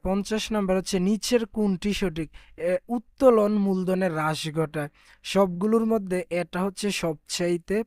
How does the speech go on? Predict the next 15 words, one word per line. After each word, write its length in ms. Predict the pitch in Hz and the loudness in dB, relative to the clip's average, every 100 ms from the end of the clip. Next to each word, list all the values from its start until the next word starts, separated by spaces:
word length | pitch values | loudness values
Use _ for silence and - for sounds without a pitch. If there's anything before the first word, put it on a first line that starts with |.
| - | -2
পারফেক্ট 420 | 165 151 170 160 | -2 -2 -6 -4
একটা 240 | 170 - 170 170 | -6 -4 -6 -4
উত্তর। 220 | - 175 160 | -4 -2 0
যেমন 240 | 160 165 185 - - | -2 -2 -6 -12 -14
আমরা 280 | - 175 170 175 | -6 -2 0 0
মূলধন, 540 | 175 185 180 185 185 190 190 196 - - - - - | 0 0 0 2 2 0 -2 -6 -14 -20 -20 -20 -6
মূলধনের 520 | 180 196 190 196 208 202 | 0 2 4 4 2 2
সাথে 260 | 220 202 233 175 127 - _ 175 | 0 6 6 6 0 -12 _ -2
নিট 240 | 185 208 - 214 | 0 0 -2 -2
মুনাফা 500 | 208 196 190 175 185 180 160 | 0 2 2 2 2 2 0
যোগ 160 | 185 196 165 170 | 0 0 -2 0
দেই, 180 | 175 196 - _ _ _ - | 2 2 -4 _ _ _ -4
নিট 440 | 180 190 208 - 208 202 | 0 2 0 -2 -2 -2
ক্ষতি 340 | - 175 165 202 | 0 -2 -2 -2
বিয়োগ 320 | 165 190 208 | 0 2 2